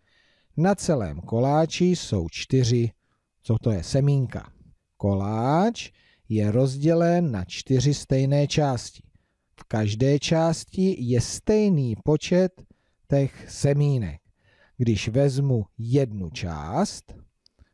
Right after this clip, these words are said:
protože to jsou čtyři stejné části, tak té jedné části říkáme čtvrtina.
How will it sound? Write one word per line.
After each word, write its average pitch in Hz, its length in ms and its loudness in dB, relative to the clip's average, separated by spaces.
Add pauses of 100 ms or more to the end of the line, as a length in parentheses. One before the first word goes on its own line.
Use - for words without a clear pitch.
(160)
protože 117 420 2
to 113 140 -4
jsou 107 200 0
čtyři 139 460 2
stejné 127 500 0
části, 156 640 0 (280)
tak - 180 -2
té 110 180 0
jedné 135 440 2
části 139 560 0
říkáme 113 560 -2
čtvrtina. 135 720 -2